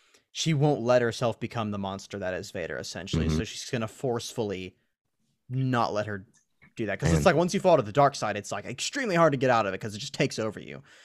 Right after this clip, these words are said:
Speaker 2: Yeah.
Speaker 1: you know? And so that's something I thought, but I thought it was fine. I hope we never see her again, unpopular opinion. I like her
Speaker 2: Mm-hmm.
Speaker 1: character. I like the idea that she wanders off,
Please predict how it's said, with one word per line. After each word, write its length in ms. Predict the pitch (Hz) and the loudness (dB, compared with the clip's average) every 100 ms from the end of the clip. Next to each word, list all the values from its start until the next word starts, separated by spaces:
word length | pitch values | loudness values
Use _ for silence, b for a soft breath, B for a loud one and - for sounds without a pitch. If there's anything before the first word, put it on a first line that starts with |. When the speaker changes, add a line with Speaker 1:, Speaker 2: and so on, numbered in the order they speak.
| B B | B B
Speaker 2:
Yeah. 200 | 85 85 | 4 4
Speaker 1:
you 60 | |
know? 280 | 104 95 98 _ - | 2 -2 -6 _ -8
And 140 | 123 120 | -8 0
so 80 | |
that's 180 | 135 156 | 4 4
something 240 | - 120 120 | 4 4 4
I 60 | |
thought, 300 | 135 - 208 | 2 2 2
but 100 | 175 | 4
I 120 | 208 | 4
thought 180 | 208 208 | 6 4
it 60 | 180 | 4
was 180 | 123 - | 0 -2
fine. 340 | 135 131 135 | 2 4 4
I 80 | 131 | 4
hope 220 | 165 185 | 2 2
we 80 | 143 | 2
never 240 | 123 135 | 2 0
see 160 | 139 135 | -2 -2
her 140 | 135 | -2
again, 380 | 107 101 95 110 | -2 -4 -4 -4
unpopular 560 | 110 110 107 104 107 104 | -6 -2 -2 -2 -4 -6
opinion. 400 | 104 85 110 123 | -8 -8 -8 -4
I 80 | 123 | -2
like 200 | 110 120 | 0 0
her 80 | 123 | 0
Speaker 2:
Mm-hmm. 100 | 101 | 0
Speaker 1:
character. 400 | 104 110 156 151 B B B | 0 2 0 0 B B B
I 100 | 131 | 0
like 260 | 117 113 - | 2 0 0
the 120 | 120 | 0
idea 340 | 110 101 113 | 0 0 -2
that 280 | 110 104 - _ _ | 0 0 -2 _ _
she 260 | - - | -10 -4
wanders 480 | 110 101 107 110 110 | -4 -2 -2 -2 -2
off, 260 | 101 101 | -2 -2